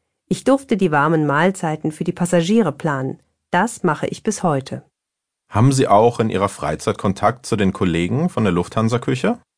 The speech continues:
Speaker 1: Natürlich, wir sind gute Freunde. Jeden Monat treffen wir uns, gehen gemeinsam kegeln, spielen Fußball oder tanzen. Ich koche dann meistens etwas für uns alle, weil ich das besonders gern mache.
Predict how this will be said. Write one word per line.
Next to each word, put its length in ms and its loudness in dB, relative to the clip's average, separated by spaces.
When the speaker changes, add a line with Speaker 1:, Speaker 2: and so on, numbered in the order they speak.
Speaker 1:
Natürlich, 840 2
wir 120 2
sind 180 2
gute 240 0
Freunde. 560 0
Jeden 320 4
Monat 520 4
treffen 340 0
wir 160 0
uns, 380 0
gehen 260 0
gemeinsam 480 0
kegeln, 640 2
spielen 360 -4
Fußball 680 0
oder 260 -2
tanzen. 560 0
Ich 200 2
koche 300 2
dann 180 4
meistens 360 0
etwas 380 -4
für 80 -4
uns 160 -2
alle, 380 0
weil 160 2
ich 100 -8
das 160 -2
besonders 480 0
gern 220 2
mache. 340 -2